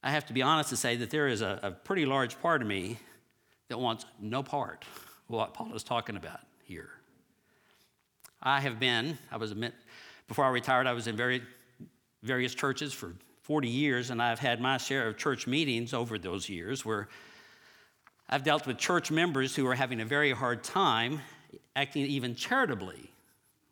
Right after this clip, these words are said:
with other members, not to say like Christ.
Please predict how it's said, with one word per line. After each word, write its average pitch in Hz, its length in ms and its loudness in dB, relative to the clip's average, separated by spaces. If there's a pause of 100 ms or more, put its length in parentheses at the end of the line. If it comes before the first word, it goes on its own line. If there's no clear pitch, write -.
with 113 160 -2
other 107 180 0
members, 98 480 -4 (240)
not 135 220 0
to - 80 -4
say 131 500 4 (320)
like 101 300 2
Christ. - 680 -6